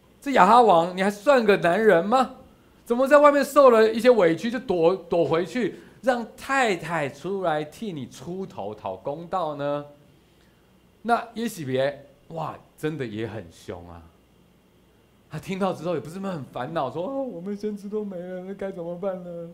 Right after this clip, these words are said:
没有，就直接撂狠话了。感觉过去可能有黑道背景还是怎么样，对不对？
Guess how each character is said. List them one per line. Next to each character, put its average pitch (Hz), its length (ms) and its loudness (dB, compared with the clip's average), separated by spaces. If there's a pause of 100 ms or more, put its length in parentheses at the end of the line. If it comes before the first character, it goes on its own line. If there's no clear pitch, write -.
(540)
没 147 260 -16
有， 165 100 -14 (600)
就 131 80 -20
直 120 140 -20
接 117 160 -10
撂 120 240 -4
狠 92 120 -18 (140)
话 98 80 -12
了。 80 180 -18 (600)
感 110 140 -8
觉 113 120 -10
过 123 160 -8
去 127 160 -12
可 110 140 -14
能 101 80 -12
有 95 180 -12
黑 113 140 -10
道 110 160 -8
背 110 180 -10
景 95 240 -18
还 87 100 -16
是 - 140 -20
怎 - 100 -16
么 85 80 -18
样， 98 240 -10 (480)
对 175 80 -12
不 - 60 -2
对？ 151 160 2